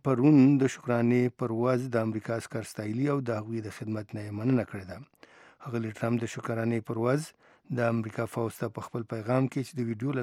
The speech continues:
لارې خپور شوی ویلي چې دا زما دپاره د افتخار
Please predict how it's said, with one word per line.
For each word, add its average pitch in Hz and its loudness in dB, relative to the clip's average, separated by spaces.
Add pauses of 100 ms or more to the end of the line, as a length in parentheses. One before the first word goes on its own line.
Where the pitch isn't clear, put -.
لارې 110 -6
خپور 110 -12
شوی 113 -6
ویلي 110 0 (880)
چې - -8 (120)
دا 135 10 (180)
زما 131 6 (100)
دپاره 120 0
د 107 -4
افتخار 113 -4